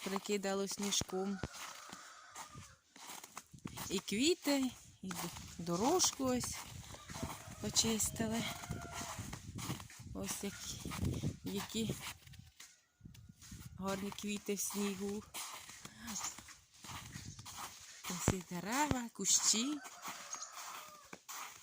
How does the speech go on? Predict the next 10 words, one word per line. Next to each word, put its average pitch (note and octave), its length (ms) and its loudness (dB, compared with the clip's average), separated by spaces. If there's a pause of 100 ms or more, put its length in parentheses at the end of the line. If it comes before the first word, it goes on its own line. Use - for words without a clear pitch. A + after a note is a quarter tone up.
(2000)
Ось. E3+ 440 -8 (2000)
Гарно. F#3 560 -6 (1160)
Хоч - 280 2
і A#3 40 0 (100)
похмуро C4+ 600 6
сьогодні, G#3 600 4
але G#3 400 6
не G3+ 280 6
дуже G3 340 2
холодно. F3+ 640 0